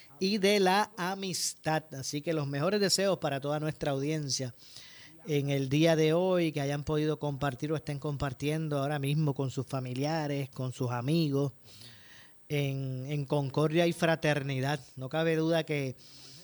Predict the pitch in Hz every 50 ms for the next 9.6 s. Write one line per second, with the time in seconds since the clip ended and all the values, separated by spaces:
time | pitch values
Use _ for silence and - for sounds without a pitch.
0 | - - - - 143 139 135 135 131 131 127 127 127 127 135 135 135 131 135 135
1 | 131 - - - - 156 151 165 170 180 - - - _ _ _ - 139 143 156
2 | 147 - - - - - _ 190 160 156 151 143 127 147 131 127 127 113 - 151
3 | 151 170 165 156 147 143 131 123 - 131 131 131 131 127 127 131 135 156 165 165
4 | 139 127 120 107 - - _ - - - - - - - - - - - - 123
5 | 127 120 - 147 151 156 160 165 - - 165 143 - 151 156 160 165 175 165 -
6 | - 180 175 160 147 143 139 139 143 139 - - 139 131 131 135 135 135 131 131
7 | 120 117 95 85 95 95 90 - - 110 143 156 156 160 135 139 185 214 220 180
8 | 143 - - 180 143 131 113 107 - - 117 - - - 156 135 127 131 135 139
9 | 147 165 165 165 151 156 160 165 180 175 -